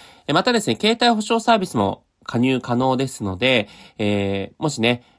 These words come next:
えー、このリユース品を買った後、なんかこう中古品だとね、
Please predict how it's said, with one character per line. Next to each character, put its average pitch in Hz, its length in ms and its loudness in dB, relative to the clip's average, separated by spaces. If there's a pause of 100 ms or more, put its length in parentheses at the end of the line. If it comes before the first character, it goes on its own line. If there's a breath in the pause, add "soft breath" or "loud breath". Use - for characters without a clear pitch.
え 104 120 -6
ー、 - 20 -12
こ 117 120 -6
の 107 140 0
リ 110 80 -2
ユ 120 60 0
ー 120 40 0
ス - 100 -12
品 117 140 0
を 110 60 -2
買 127 140 -4
っ - 40 -20
た 175 160 0
後、 190 380 2 (840)
な 160 120 0
ん - 20 -6
か 110 140 0
こ 120 120 0
う - 40 -6
中 214 160 -2
古 214 160 4
品 208 140 2
だ 202 100 2
と 107 80 -4
ね、 107 240 0